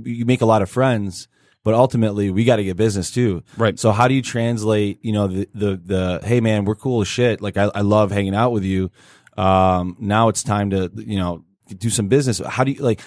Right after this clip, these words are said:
Speaker 1: it was always weird for me to transition. I, I never liked having to, like, "Hey man, let's do, like, the, I, I don't wanna be that guy, like, 'Hey, wait, hey, let's do business.'"
Speaker 2: Yeah.
Speaker 1: But at the same time, it's like, "Hey dude, how can I help you?"
Speaker 2: That's it right there.
Speaker 1: "How can I help you?"
Speaker 2: So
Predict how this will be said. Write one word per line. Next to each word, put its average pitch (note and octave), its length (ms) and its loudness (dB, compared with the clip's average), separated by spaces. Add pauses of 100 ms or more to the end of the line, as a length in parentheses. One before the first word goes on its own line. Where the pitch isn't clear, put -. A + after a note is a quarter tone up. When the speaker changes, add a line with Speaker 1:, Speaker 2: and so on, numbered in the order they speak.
(140)
Speaker 1:
it C3 100 -2
was C3+ 120 2
always C#3+ 260 6
weird B2+ 240 2
for B2 120 -4
me A#2 80 2
to G2+ 80 0
transition. G#2+ 440 -2
I, A2+ 160 -2
I A2+ 40 -4
never C3+ 240 2
liked A2+ 260 2
having G#2 300 0
to, F#2 60 -2
like, F2+ 260 -4 (300)
"Hey A#2+ 120 2
man, G#2 200 4
let's G2 160 0
do, G#2+ 220 0
like, G2 140 -2
the, F#2+ 140 -2 (120)
I, G2 100 -4
I - 20 -
don't A2+ 200 -4
wanna B2 120 2
be A#2+ 80 4
that G#2+ 140 2
guy, G2+ 120 2
like, F2 280 -6
'Hey, G#2+ 180 -2 (100)
wait, G2 120 -2
hey, G#2+ 100 0
let's F2+ 180 -10
do - 80 -4
business.'" F#2+ 320 -4 (160)
Speaker 2:
Yeah. G#2 460 0 (260)
Speaker 1:
But B2 140 2
at A#2 80 -4
the A2+ 80 -4
same F#3 180 0
time, C#3 140 4
it's A2+ 100 -2
like, A2+ 120 0
"Hey D#3 120 2
dude, B2 220 2
how A2+ 160 -2
can C#3+ 120 -2
I C3+ 60 0
help A#2 380 -2
you?" G2 260 0
Speaker 2:
That's B2 160 0
it A#2 160 0
right G#2+ 140 -2
there. G2+ 180 -2
Speaker 1:
"How B2+ 140 2
can D3+ 100 2
I D3 60 4
help A#2+ 340 0
you?" F2 240 -8 (160)
Speaker 2:
So A2 400 0